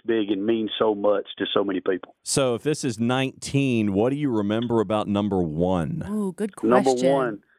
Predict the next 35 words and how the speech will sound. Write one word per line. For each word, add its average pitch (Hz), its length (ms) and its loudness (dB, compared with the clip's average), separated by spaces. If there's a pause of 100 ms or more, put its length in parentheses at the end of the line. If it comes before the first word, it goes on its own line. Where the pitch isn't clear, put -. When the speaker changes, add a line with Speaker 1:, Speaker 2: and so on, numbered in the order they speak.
(160)
Speaker 1:
easy. 143 500 -2 (400)
Nineteen 139 400 2
ninety-nine, 139 800 4
we 135 140 0
were 135 100 2
ranked 135 260 0
number 135 200 0
one, 135 280 2
and 113 120 -2
Warner 127 160 0
Robins 123 340 2
was 113 120 -16
ranked 131 260 -4
number 131 280 -4
two. 135 500 0
Uh, 104 280 2 (500)
it 110 180 2
was 110 200 -2
the 104 80 -2
last 117 380 2
game 127 180 0
of 120 60 -4
the 113 60 -2
year. 127 300 2
We 120 120 -2
were 110 80 -4
playing 123 360 -2
for 123 80 -2
the 110 60 -4
region 120 360 -2
championship, 127 720 0 (100)
and, 110 260 -2
uh, 107 320 2 (560)
Willie 139 260 2
Reed, 139 440 0